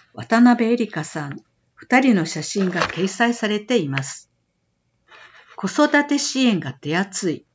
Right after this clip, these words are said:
紀の川市出身ですが、結婚を機に違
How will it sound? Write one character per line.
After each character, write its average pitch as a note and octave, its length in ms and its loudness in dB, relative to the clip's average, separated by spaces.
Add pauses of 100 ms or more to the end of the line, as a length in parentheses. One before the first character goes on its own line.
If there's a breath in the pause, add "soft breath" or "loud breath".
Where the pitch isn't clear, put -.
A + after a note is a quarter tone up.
(840)
紀 - 140 2
の C#4+ 160 6
川 D4 240 4
市 G3+ 180 -2
出 C#3+ 160 -4
身 A3+ 360 0
で G#3+ 100 0
す - 160 -10
が、 C#3 260 -10 (560)
結 C4 280 0
婚 B3+ 220 4
を A#3+ 60 6
機 A#3+ 200 2
に F3+ 160 2
違 D#3+ 180 -4